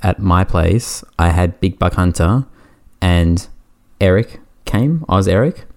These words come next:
and he came, like, last in every single game, and it was Swiss pairings, so he was coming last and then coming last in the last group, and then he played two games on Big Buck Hunter and came first in them both,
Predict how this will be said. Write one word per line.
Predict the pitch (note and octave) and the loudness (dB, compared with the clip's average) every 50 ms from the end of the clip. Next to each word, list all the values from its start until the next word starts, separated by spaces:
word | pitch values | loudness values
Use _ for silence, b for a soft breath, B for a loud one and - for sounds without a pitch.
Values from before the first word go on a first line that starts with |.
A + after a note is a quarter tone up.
| b b b - _ - | b b b -20 _ -2
and | G2+ G2+ G2 F#2 | 0 0 0 0
he | - - A2 A2+ A2 A2 | 0 0 2 2 2 2
came, | G2+ - - G2+ F#2 F#2+ F#2 | 0 -2 0 0 2 2 2
like, | F2+ F2+ F2 E2+ - | 2 0 0 -2 -2
last | F2+ F2+ F2+ F2+ F#2 F2 F2+ F2 - - | -2 0 2 2 2 2 0 -2 -4 -6
in | - G2+ F#2 F2+ - | -6 -6 -6 -4 -2
every | - G2 F#2+ G#2 G2+ | -2 0 0 0 0
single | G2 - - G2+ F#2+ F2+ F2 | 0 0 0 0 0 0 0
game, | E2+ F2 E2+ E2 E2 E2 D#2+ E2+ A2 A#2 - - - _ _ - | 0 0 0 2 0 0 0 0 -2 -4 -8 -16 -20 _ _ -2
and | G2 F#2 | 0 0
it | |
was | F#2 F#2 | 0 0
Swiss | - - B2+ - | 0 0 -2 0
pairings, | - - F2 F2 G2+ C3 D3 - - - - _ _ _ _ - | 2 2 2 2 2 0 0 -4 -8 -12 -14 _ _ _ _ -6
so | - - | -2 0
he | G2+ F2+ | 2 2
was | F2+ - | 2 0
coming | G#2+ G#2 G#2 G2 | 0 -2 0 0
last | F2+ F2+ F#2 F2+ F2 E2+ E2 - - - | 0 0 2 2 2 0 0 -2 -6 -6
and | - F2+ F#2 | -4 -2 0
then | F2+ E2+ E2+ | 0 -2 -2
coming | D#2+ - F#2 F2 E2+ | -2 -2 0 0 2
last | E2 F2 E2+ E2+ E2 E2+ E2+ - - - | 2 2 2 2 2 0 -2 -4 -6 -6
in | G2+ F#2 E2+ | -2 0 0
the | E2 | 2
last | E2 E2 D#2+ D#2+ D#2 - - | 2 2 2 2 0 0 0
group, | - F2+ F#2+ B2+ C#3 - - b b b b - _ - | 0 0 0 0 0 -4 -8 b b b b -18 _ -2
and | G2 G2 G2 | 0 2 2
then | G2 F#2+ F#2+ F#2+ F#2 F#2 F#2 G2 F#2+ - - _ _ _ _ | 4 4 2 2 2 2 0 0 -2 -6 -14 _ _ _ _
he | - - - | -4 -2 -2
played | - - G#2 G#2 G2 - | 0 0 0 0 0 -2
two | - - A#2 A#2 | -2 0 0 2
games | G2 G#2 G2 F#2 F#2 F#2+ F#2+ F#2 - - - | 2 2 2 4 4 4 2 0 0 -4 -2
on | - F#2 F2+ F#2 F2+ F2+ F2+ - _ _ _ _ _ _ | 0 2 2 2 2 0 -2 -4 _ _ _ _ _ _
Big | - G2+ F#2 | -2 -2 0
Buck | - F#2 - | 0 -2 0
Hunter | - G2+ A2 - - C3+ D#3+ F3+ - - _ _ | 0 -2 0 0 0 0 0 -2 -4 -10 _ _
and | - G2 F#2+ | -2 -2 0
came | - - F#2 F2 | 0 0 0 0
first | E2 - - F#2 F2 F2 - | 0 0 2 2 2 2 0
in | - F2 | 0 0
them | E2+ E2+ D#2+ | 0 0 2
both, | - F#2 F2+ F2+ F2 - - - | 2 2 2 2 0 -2 -4 -8